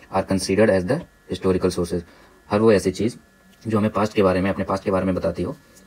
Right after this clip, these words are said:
उसे हम historical sources कहते हैं। वो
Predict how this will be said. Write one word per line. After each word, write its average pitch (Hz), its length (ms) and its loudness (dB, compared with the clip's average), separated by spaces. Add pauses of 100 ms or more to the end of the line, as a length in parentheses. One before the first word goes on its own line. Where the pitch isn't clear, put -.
(140)
उसे - 160 -4
हम 135 120 0
historical - 480 0
sources 95 380 -2
कहते 87 220 -6
हैं। 87 180 -10 (300)
वो 101 280 6